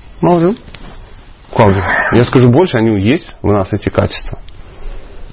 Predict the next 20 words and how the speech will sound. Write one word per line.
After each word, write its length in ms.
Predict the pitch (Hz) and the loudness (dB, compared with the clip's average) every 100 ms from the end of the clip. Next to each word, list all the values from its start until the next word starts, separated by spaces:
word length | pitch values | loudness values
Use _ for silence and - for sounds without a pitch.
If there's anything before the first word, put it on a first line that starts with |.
| - - - - | -12 -12 -16 -12
В 60 | - | 0
каждое, 840 | 139 123 113 110 107 107 98 110 | 2 4 2 2 0 0 0 0
каждое 460 | 131 151 123 123 117 | 2 2 4 2 2
живое 340 | 120 123 117 | 0 2 0
существо, 480 | - 117 - - 220 | 0 -6 -4 0 2
каждая 440 | - 127 113 117 | 4 4 4 2
душа, 460 | 110 117 - 190 - | 2 0 2 2 2
она 280 | 127 131 120 - | 0 -2 -2 0
качественно 800 | 156 147 208 202 247 277 269 135 | 2 2 0 -4 0 0 2 2
равна 360 | 135 131 170 | 0 0 -2
Богу. 440 | 165 131 98 78 - - - - - - - - - - - - - - - - - - - - - | 0 -2 -2 -6 -16 -20 -20 -20 -20 -20 -20 -20 -18 0 4 6 6 2 0 -4 -10 -6 0 0 4
Количественно 720 | 131 147 240 330 - 294 294 | 4 4 4 0 2 2 4
нет, 280 | 165 107 90 - - - | 2 0 -4 -16 -18 -2
но 100 | 107 | 2
качественно 680 | 110 104 98 - - 240 285 | 2 2 0 -4 0 2 2
да. 180 | 247 - - - - - - - | 0 -2 -10 -20 -20 -20 -14 0
Ну, 120 | 330 | 4
допустим, 540 | 151 - 139 - 107 113 | 4 6 4 4 4 6
Бог 340 | 123 113 - 98 110 - - - | 4 2 -2 -2 -2 -4 -18 -4
добрый, 1040 | 95 87 180 233 254 226 175 123 110 85 | 2 6 6 6 6 4 4 2 2 0